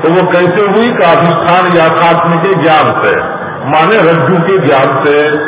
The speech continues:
ये रस्सी है, ये बात होता है। तो ये जो स्वप्न होता है ना, स्वप्न, ये ब्रह्मसूत्र के,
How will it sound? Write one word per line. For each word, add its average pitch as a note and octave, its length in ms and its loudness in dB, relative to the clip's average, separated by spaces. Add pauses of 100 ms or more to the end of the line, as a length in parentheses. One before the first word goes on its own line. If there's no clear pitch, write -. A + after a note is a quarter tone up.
(160)
ये E3 80 2
रस्सी C#3 320 0
है, F#2 460 -4 (2250)
ये E3+ 80 0
बात C3 340 2
होता - 240 -2
है। E2 240 -2 (680)
तो C#3 80 -4
ये D#3+ 200 -2
जो F3 160 0
स्वप्न D#3+ 680 -2
होता D3 300 0
है D3+ 200 2
ना, E3+ 180 -2
स्वप्न, C#3+ 720 -2 (1000)
ये C#3+ 120 -2
ब्रह्मसूत्र D3+ 720 -2
के, D3 500 2